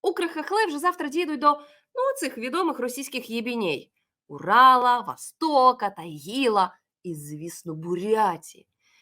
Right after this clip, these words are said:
Ми ж так давно хотіли нагадити у дерев'яну будку під небом, помити білизну десь на річці.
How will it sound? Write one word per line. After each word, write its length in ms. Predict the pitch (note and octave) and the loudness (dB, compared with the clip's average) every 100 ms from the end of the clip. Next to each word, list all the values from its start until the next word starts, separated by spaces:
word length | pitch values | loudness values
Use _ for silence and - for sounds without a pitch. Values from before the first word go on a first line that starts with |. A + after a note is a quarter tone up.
| _ - | _ 0
Ми 180 | F#4+ | 2
ж 280 | E4 - _ | 2 -2 _
так 380 | G4+ G4 F4 C#4 | 6 8 6 4
давно 560 | F4 F4 E4 E4 F4+ F4 | 2 2 2 0 0 0
хотіли 400 | F4 F4+ F4+ D#4+ | -2 -2 -2 2
нагадити 1160 | D#4 D#4 - _ - F3 F#3 D4 D#4 D4+ D#4 | 4 4 0 _ -10 -8 2 4 4 2 -4
у 120 | D4+ C#4 | -4 -2
дерев'яну 760 | C4+ D#4 A#3+ A3+ C#4 D4+ C#4+ | -2 -4 -4 -2 -2 -2 -4
будку 560 | G#3+ G3+ D#4 - C#4+ C#4 _ _ - | -6 -6 -8 -6 -6 -6 _ _ -6
під 240 | D4+ A3+ | -4 -2
небом, 720 | A#3+ B3+ C4+ G#3+ D#3 C#3 D3+ _ _ - | 0 2 4 2 0 -6 -10 _ _ -10
помити 380 | G#3 C4 B3+ B3 | -4 -2 2 0
білизну 1040 | G3 E3+ A#3 A#3 A#3 A#3+ B3 A#3+ G#3+ A#3 | 0 0 2 2 0 2 2 2 -2 -6
десь 340 | G3 G3+ G3+ G#3+ | -4 -6 -8 -8
на 160 | G3 | -8
річці. 600 | G3 F3+ - - - - | -8 -10 -14 -20 -20 -20